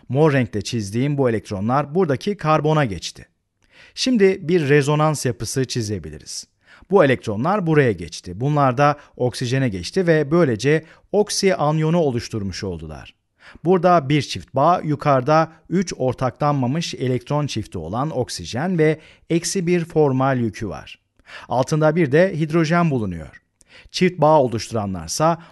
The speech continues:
mor renkle gösterdiğim bu elektronlar. Eksi yük en iyi oksijen üzerinde bulunur. Bu nedenle oksi anyon muhtemelen bir enolat anyonunu göstermenin en iyi yoludur. Ancak aldol yoğunlaşmaları için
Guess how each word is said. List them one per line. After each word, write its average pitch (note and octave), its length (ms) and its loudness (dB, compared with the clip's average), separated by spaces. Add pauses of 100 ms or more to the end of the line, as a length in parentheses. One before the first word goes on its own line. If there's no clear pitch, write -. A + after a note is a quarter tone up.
(100)
mor E3 260 4
renkle A2+ 300 -2
gösterdiğim B2 680 -2
bu F#3 200 2
elektronlar. G#2 800 -6 (680)
Eksi D#3+ 320 0
yük F3 340 0 (280)
en G#3 120 2
iyi F#3+ 180 2
oksijen D#3+ 500 0
üzerinde D#3+ 480 2
bulunur. D#2+ 340 -8
Bu D#3 140 -2
nedenle A2+ 540 -2 (300)
oksi F3+ 360 2
anyon F#2 320 -4
muhtemelen F#3 720 0
bir F3+ 200 0 (280)
enolat E3 420 2
anyonunu B2+ 500 0
göstermenin B2 840 0
en F#3+ 140 0
iyi E3 200 2
yoludur. G#2 460 -2 (640)
Ancak C3+ 580 2
aldol C#3 500 4
yoğunlaşmaları C3 800 0
için E3+ 460 -4